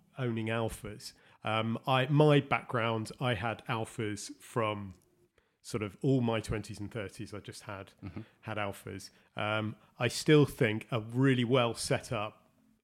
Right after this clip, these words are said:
Speaker 1: uh, Camtel, sec-, it's like the Series two Spiders, um, are, are, are absolutely fantastic, and
Speaker 2: Hmm.
Speaker 1: the, the, the Series four Spiders are, are something which are,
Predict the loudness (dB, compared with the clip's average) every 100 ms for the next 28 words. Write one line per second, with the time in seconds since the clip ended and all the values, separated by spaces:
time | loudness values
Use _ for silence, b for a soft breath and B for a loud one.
0 | _ -12 -6 -6 -6 _ -4 0 0 2
1 | 0 -2 -6 -8 -2 -2 -2 -18 -18 -16
2 | -14 -6 -4 -4 -8 -10 4 8 8 4
3 | -4 -4 -6 -4 -4 -6 -8 -14 B B
4 | B B -6 -4 -2 -4 -6 -10 _ _
5 | -10 -8 -4 0 0 -2 -6 _ _ _
6 | -8 -4 -4 -2 -4 -4 -4 -6 -4 -6
7 | -8 -8 -8 -12 -12 -14 -8 -6 -6 -12
8 | B -12 -2 0 0 -2 -14 _ _ _
9 | -4 -4 -6 -4 4 6 6 4 4 4
10 | 4 0 -6 -6 -8 -6 -6 -6 -8 -8
11 | -2 -2 -2 -4 -2 -4 -2 -2 -2